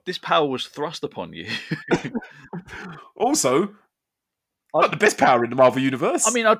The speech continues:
Speaker 1: I'd rather call you Mister Stretchy, if I'm honest with you.
Speaker 2: <laughs> I'm just like, you don't have the coolest power to be calling yourself Mister Fantastic.
Speaker 1: Whenever it calls for it, Flat Stanley.
Speaker 2: Oh, shouts to Flat Stan.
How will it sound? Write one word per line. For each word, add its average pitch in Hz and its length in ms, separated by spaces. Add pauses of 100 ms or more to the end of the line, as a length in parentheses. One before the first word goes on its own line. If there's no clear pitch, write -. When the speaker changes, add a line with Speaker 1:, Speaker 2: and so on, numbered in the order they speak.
(160)
Speaker 1:
I'd 170 140
rather 156 220
call 143 180
you 123 100
Mister 123 260
Stretchy, 107 400
if 85 120
I'm 90 100
honest 107 220
with 71 80
you. 87 220 (1160)
Speaker 2:
<laughs> - 300 (680)
I'm 214 80
just 233 200
like, 190 360 (220)
you 175 140
don't 202 240
have 170 200
the 160 80
coolest 165 360
power 165 340
to 113 120
be 120 100
calling 131 280
yourself 127 300
Mister 135 240
Fantastic. 123 580
Speaker 1:
Whenever 147 320
it 120 60
calls 160 240
for 92 300
it, - 160
Flat - 400
Stanley. 107 600 (1080)
Speaker 2:
Oh, 101 920
shouts 98 480
to 95 100
Flat 92 320
Stan. 82 500